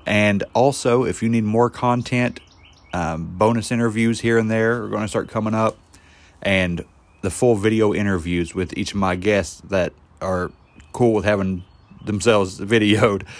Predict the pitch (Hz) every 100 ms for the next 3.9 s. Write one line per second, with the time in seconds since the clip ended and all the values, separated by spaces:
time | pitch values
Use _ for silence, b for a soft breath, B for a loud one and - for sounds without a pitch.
0 | B B 120 95 98 104 92 98 95 92
1 | 110 113 - 90 78 69 73 - - 85
2 | 98 101 104 117 101 82 90 87 85 82
3 | 85 - 110 110 104 101 107 113 107